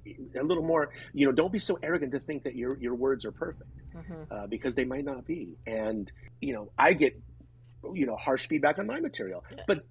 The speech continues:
Speaker 1: as much as it stings at first, the next morning when you, after you've cried yourself to sleep, the next morning
Speaker 2: Right.
Speaker 1: you, you're happy that you got this feedback. You're just like, "You know what? That's great."
Speaker 2: Right.
Speaker 1: And, and we, we just, you know, we're about,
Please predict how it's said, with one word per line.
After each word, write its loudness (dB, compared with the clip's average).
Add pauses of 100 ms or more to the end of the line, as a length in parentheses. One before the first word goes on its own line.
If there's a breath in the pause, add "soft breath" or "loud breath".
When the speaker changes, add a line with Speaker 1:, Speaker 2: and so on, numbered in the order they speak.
(240 loud breath)
Speaker 1:
as 0
much 6
as 2
it -2
stings 0
at -8
first, -4 (220)
the -4
next -6
morning -4
when -4
you, -6 (240 loud breath)
after -6
you've -6
cried 0
yourself -6
to -18
sleep, -6 (300 loud breath)
the 0
next 2
morning 2 (260 loud breath)
Speaker 2:
Right. -4
Speaker 1:
you, 2 (180)
you're -2
happy -2
that -4
you -6
got -2
this -12
feedback. -8
You're -18
just -14
like, -10
"You -4
know -6
what? -8 (140)
That's -10
great." -8 (280)
Speaker 2:
Right. 0 (240)
Speaker 1:
And, 2
and -2
we, 2
we 0
just, 2
you -2
know, 0
we're 4
about, 2